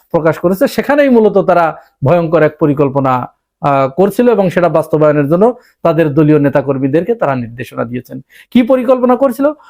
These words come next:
পরিকল্পনার প্রথমেই আমরা যেটা শুনতে পাই ওই WhatsApp গ্রুপের যে কল রেকর্ড, ওই কল রেকর্ডে শুনতে পাই, দেখা যাচ্ছে সেখানে শাহজাহানপুর উপজেলা স্বেচ্ছাসেবক দলের যিনি সভাপতি, আহ, জনাব, আহ, আজাদুর রহমান, তিনি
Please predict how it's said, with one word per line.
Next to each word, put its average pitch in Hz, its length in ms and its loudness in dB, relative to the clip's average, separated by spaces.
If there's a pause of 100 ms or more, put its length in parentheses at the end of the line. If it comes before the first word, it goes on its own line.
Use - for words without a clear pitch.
(180)
পরিকল্পনার 247 580 2
প্রথমেই 262 480 2
আমরা 202 240 2
যেটা 196 460 2
শুনতে 202 320 0
পাই 175 220 2
ওই 165 200 2
WhatsApp 165 320 0
গ্রুপের 160 420 0
যে 156 280 2 (260)
কল 220 200 4
রেকর্ড, 147 380 -2 (300)
ওই 240 180 0
কল 226 280 2
রেকর্ডে 220 300 2
শুনতে 196 340 0
পাই, 196 220 0
দেখা 196 240 0
যাচ্ছে 190 260 0
সেখানে 175 420 0 (240)
শাহজাহানপুর 185 540 0
উপজেলা 175 460 2
স্বেচ্ছাসেবক 214 680 -2
দলের 180 260 2
যিনি 170 200 0
সভাপতি, 214 600 0 (380)
আহ, 147 560 0
জনাব, 156 400 0 (300)
আহ, 147 240 0
আজাদুর 185 360 2
রহমান, 240 380 2 (460)
তিনি 190 440 0